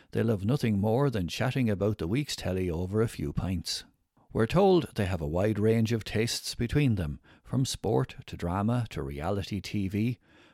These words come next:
but unsurprisingly, G A A and soccer is top of their list.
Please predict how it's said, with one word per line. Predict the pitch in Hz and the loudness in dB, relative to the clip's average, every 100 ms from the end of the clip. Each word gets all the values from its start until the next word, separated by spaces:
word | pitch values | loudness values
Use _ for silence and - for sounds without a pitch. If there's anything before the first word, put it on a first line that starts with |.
| - | -4
but | 123 | 2
unsurprisingly, | 185 - 185 151 135 127 139 139 139 - | 2 2 2 4 4 4 2 2 0 -4
G | - 98 107 110 | -6 0 2 4
A | 107 101 113 | 2 2 2
A | |
and | 110 98 | 2 0
soccer | - 117 - 131 | 0 0 0 0
is | 113 90 | 0 -2
top | - 90 - | -6 -10 -8
of | 80 | -4
their | 95 95 | -2 0
list. | 104 - - | -2 -4 -10